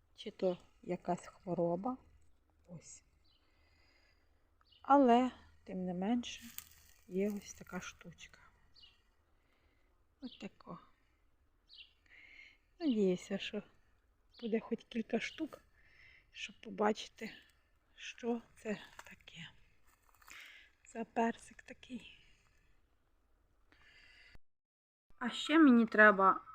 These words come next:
спуститися в погріб і винести звідти всю картоплю. Вона там в мене росте, вона там в мене вже скоро і молода буде.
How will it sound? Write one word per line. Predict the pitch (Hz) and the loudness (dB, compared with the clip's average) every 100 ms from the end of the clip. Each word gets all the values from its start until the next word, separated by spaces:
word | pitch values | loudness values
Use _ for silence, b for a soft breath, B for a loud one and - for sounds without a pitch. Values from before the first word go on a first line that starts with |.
| - - _ _ _ _ _ _ - | -20 -20 _ _ _ _ _ _ -20
спуститися | - 220 208 - 226 226 202 - 196 | -16 -12 -12 -2 -2 0 -4 -4 -6
в | 190 - | -6 -4
погріб | 247 277 226 233 220 - - - - _ - | 2 2 2 0 -2 -8 -20 -20 -20 _ -8
і | 220 | -6
винести | 202 240 269 233 - 226 202 | 0 4 6 4 0 -4 -4
звідти | 202 220 220 | -2 -4 -2
всю | 208 202 - 254 | -4 -4 -8 -12
картоплю. | - 208 - - 180 - - 196 - - - _ _ | -6 -6 -6 -10 -10 -10 -20 -20 -20 -20 -20 _ _
Вона | 277 247 202 | -4 0 0
там | 190 190 | -2 -4
в | |
мене | 202 196 196 190 | -4 -4 -4 -4
росте, | 202 - - 285 285 277 269 240 | -6 -10 -4 0 2 2 2 2
вона | 214 196 196 | 2 0 0
там | - 196 | -2 -4
в | |
мене | 202 202 | -4 -4
вже | 190 190 | -4 -4
скоро | - - 185 185 | -6 -8 -4 -2
і | |
молода | 190 190 190 185 202 233 | -2 -2 -2 2 6 6
буде. | 208 208 208 180 190 | 6 2 -2 -2 -4